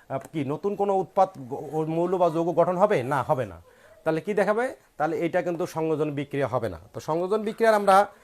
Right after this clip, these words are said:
আহ, এক্সাম্পল হিসাবে, তাহলে আমরা যৌগ বা মৌলর ক্ষেত্রে আমরা যদি দেখতে পাই, তাহলে আমরা যদি এখানে একটি পাত্রে যদি একটা আমরা সালফার নেই, আর একটি পাত্রে যদি আমরা আয়রন নেই, তাহলে এটার সাথে এটার সালফার এবং আয়রন যদি আমরা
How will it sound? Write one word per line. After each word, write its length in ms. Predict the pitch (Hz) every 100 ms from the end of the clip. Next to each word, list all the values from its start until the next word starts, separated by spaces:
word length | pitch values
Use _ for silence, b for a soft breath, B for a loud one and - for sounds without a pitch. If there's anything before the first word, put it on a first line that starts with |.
| b b b b
আহ, 280 | 143 156 151
এক্সাম্পল 460 | 156 135 190 196 214
হিসাবে, 400 | 180 202 160 165 _ _ _ _ _ - b b b b b b b b _
তাহলে 160 | 190
আমরা 160 | 214 220
যৌগ 340 | 170 208 208
বা 140 | 233 233
মৌলর 360 | 202 202 220
ক্ষেত্রে 320 | 214 208 202 208
আমরা 160 | 202
যদি 120 | 196
দেখতে 320 | 180 180 175 196
পাই, 320 | 185 160 165
তাহলে 280 | 180 170 180
আমরা 220 | 175 185
যদি 220 | 185 196
এখানে 360 | 185 185 196 196
একটি 320 | 180 - 202
পাত্রে 380 | 196 208 202 196
যদি 200 | 185 196
একটা 140 | 190
আমরা 260 | 185 180 185
সালফার 500 | 165 170 - 185 165
নেই, 300 | 156 175 - _ _
আর 260 | 147 160 156
একটি 260 | 170 - 202
পাত্রে 380 | 185 170 165 151
যদি 220 | 165 170
আমরা 240 | 165 165
আয়রন 420 | 156 135 147 170 156
নেই, 360 | 135 131 160 -
তাহলে 240 | 147 151 -
এটার 200 | 147 170
সাথে 260 | 180 190
এটার 180 | 180 170
সালফার 480 | - 156 156 160 160
এবং 260 | 156 151 135
আয়রন 420 | 131 139 151 151
যদি 200 | 147 147
আমরা 340 | 143 143 139